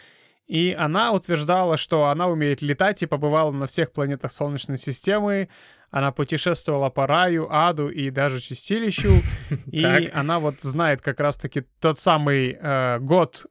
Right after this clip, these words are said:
Speaker 1: очищения
Speaker 2: <laughs>
Speaker 1: Земли от скверны. А, не знаю, был ли это апокалипсис или нет, что она имела в виду, не раскрыто.
Speaker 2: Мгм.
Speaker 1: Ну, то есть, что это значит? Это конец света или же наоборот,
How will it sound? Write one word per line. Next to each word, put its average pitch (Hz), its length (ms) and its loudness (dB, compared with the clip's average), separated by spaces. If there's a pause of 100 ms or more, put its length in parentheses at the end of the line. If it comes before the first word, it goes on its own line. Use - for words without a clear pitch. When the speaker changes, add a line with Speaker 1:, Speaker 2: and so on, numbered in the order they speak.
Speaker 1:
очищения 147 720 0
Speaker 2:
<laughs> 131 40 -2
Speaker 1:
Земли 165 360 2
от 135 160 0
скверны. 214 640 -2 (460)
А, 131 260 0 (120)
не 180 160 0
знаю, 180 340 2
был 180 220 2
ли 160 140 2
это 151 220 0
апокалипсис 156 640 0
или 151 180 0
нет, 220 200 0
что 165 200 -2
она 147 220 -2
имела 147 240 0
в 135 40 -6
виду, 135 480 -2
не 139 380 0
раскрыто. 139 640 -2
Speaker 2:
Мгм. 147 300 0
Speaker 1:
Ну, 180 60 -2
то 175 80 -4
есть, 143 140 -2
что 165 140 0
это 143 180 -2
значит? 131 460 -6
Это 127 520 -2
конец 175 320 0
света 175 340 -2
или 147 260 -2
же 135 120 -4
наоборот, 131 500 -2